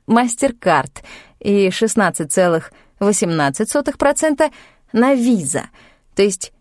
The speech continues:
в совокупности на сектор было поставлено больше трети всех денег. У фонда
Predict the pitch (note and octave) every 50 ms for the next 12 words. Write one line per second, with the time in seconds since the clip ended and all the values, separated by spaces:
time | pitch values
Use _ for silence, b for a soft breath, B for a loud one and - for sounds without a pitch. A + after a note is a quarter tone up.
0 | _ _ _ - - - A3+ A3+ B3+ B3+ - - - - - E3+ D#3 E3+ - -
1 | - - - - - F3+ D#3+ E3 - - - G#4 - - - F#3 - - _ _
2 | _ _ - B3+ D#4+ D#4+ D4 - B3 A#3 - - D#4+ D#4+ D4+ C#4+ B3 A#3 G#3+ G3
3 | B3+ C#4 C4 - - C4 A#3 - - B3+ A#3 A#3 A#3 A#3 A#3 - D#4 D4+ - _
4 | _ _ - - - G3+ G3 E3 D3 D3+ F3 F3 D#3 C#3+ C#3+ C#3 - - - _
5 | _ _ _ _ _ _ _ - - G3 F#3 - - G3+ G3+ G3 F#3 F3+ F#3+ F3+
6 | F3 D#3+